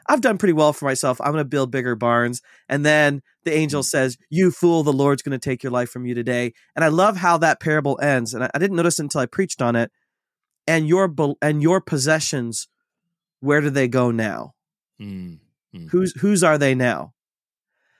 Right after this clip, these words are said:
Speaker 1: And I think there is, there is a criticism of people,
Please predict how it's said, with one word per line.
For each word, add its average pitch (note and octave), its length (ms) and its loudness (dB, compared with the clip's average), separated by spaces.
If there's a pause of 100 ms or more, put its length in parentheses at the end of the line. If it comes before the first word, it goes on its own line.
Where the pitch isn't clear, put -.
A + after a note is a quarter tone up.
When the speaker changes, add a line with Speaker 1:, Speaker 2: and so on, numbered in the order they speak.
(720)
Speaker 1:
And D#3+ 120 2
I E3 100 4
think C4 220 -2
there G#3+ 200 4
is, G#3 340 0
there F#3+ 160 2
is G#3+ 320 -2
a G#3+ 80 0 (200)
criticism C3+ 1160 -2 (180)
of B2+ 720 2 (520)
people, B2+ 680 0